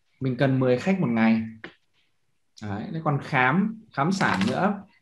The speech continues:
Khám sản thì, ờ, khám thai nhi thì,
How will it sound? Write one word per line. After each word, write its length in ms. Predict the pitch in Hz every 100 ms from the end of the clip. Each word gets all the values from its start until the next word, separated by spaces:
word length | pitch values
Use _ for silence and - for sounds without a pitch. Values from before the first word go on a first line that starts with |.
| _ _ _ _ _ -
Khám 160 | 147
sản 320 | 190 147 110 120
thì, 320 | 139 131 131
ờ, 500 | 127 127 123 101 - - -
khám 160 | 127 139
thai 280 | 180 170 165
nhi 240 | 170 175 156
thì, 200 | 139